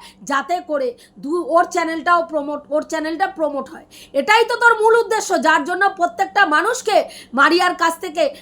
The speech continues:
এই ম্যান্ডির কাছ থেকে সরিয়ে দিয়েছিস। দেবশ্রীদি ছিল, দেবশ্রীদি কাট। আহ, মারিয়া ছিল, মারিয়া কাট। এখন রেখেছিস কাকে? দুই বোনকে রেখে দিয়েছিস, নূপুর দেবী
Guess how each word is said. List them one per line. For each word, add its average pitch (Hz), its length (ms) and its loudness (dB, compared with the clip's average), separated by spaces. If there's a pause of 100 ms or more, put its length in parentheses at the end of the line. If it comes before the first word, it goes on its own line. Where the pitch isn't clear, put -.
এই 269 120 0
ম্যান্ডির 339 400 0
কাছ 349 200 -2
থেকে 330 220 -2
সরিয়ে 285 320 -4
দিয়েছিস। 233 400 -4 (300)
দেবশ্রীদি 453 640 4
ছিল, 440 140 0 (400)
দেবশ্রীদি 330 560 0
কাট। - 600 -8
আহ, 294 200 2
মারিয়া 453 460 6
ছিল, 453 180 0 (380)
মারিয়া 392 420 2
কাট। 311 360 0 (200)
এখন 381 300 -2
রেখেছিস 403 500 0
কাকে? 508 640 0
দুই 349 260 -2
বোনকে 330 460 -4
রেখে 311 220 -2
দিয়েছিস, 240 520 -8 (240)
নূপুর 339 360 0
দেবী 508 460 6